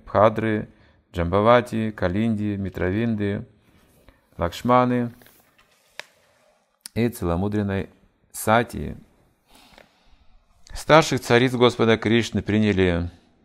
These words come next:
первыми, а затем и остальным царицам был оказан достойный прием. Царь Юдхиштира отвел к Кришне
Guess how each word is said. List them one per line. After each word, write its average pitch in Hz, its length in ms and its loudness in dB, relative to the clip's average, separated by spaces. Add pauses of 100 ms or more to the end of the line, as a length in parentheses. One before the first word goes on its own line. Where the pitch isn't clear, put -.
(100)
первыми, 87 580 0 (880)
а 92 100 -6
затем 117 600 -2 (120)
и - 80 -10
остальным 95 540 -2
царицам 113 640 -4 (100)
был 76 140 -4
оказан 98 420 0
достойный 82 460 -8
прием. - 440 -10 (1800)
Царь 147 240 4
Юдхиштира 143 600 2
отвел 107 340 2
к - 220 -18
Кришне 92 720 -2